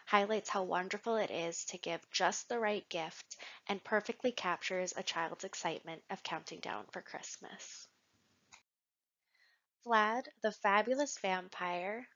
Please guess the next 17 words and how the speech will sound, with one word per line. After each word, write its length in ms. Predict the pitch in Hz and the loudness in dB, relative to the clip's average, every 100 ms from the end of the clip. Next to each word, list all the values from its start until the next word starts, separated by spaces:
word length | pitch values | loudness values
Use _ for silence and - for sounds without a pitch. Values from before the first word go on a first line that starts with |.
| _ | _
is 140 | 202 | -6
the 160 | - 202 | -2 -4
third 400 | - 208 226 247 | 2 2 2 -2
title 440 | - 190 190 190 - | -4 0 0 0 -2
in 120 | 190 | -6
the 80 | 180 | -4
World 360 | 175 175 180 214 | -2 -2 -2 -6
of 140 | 202 | -6
Gustavo 560 | 220 208 - 170 170 170 | -4 -2 2 2 2 -4
series 720 | - 170 160 156 156 175 - - - - | -4 -4 -2 -4 -4 -8 -12 -14 -20 -6
and 80 | 202 | -2
introduces 680 | 190 196 247 214 202 - 202 | 0 0 0 0 -2 -4 0
us 240 | 185 196 - | 2 2 -4
to 180 | - 180 | -2 -2
a 80 | 170 | -2
new 200 | 170 202 | -4 -4
character, 760 | - 170 165 165 - 185 185 | -2 0 0 -4 -2 0 0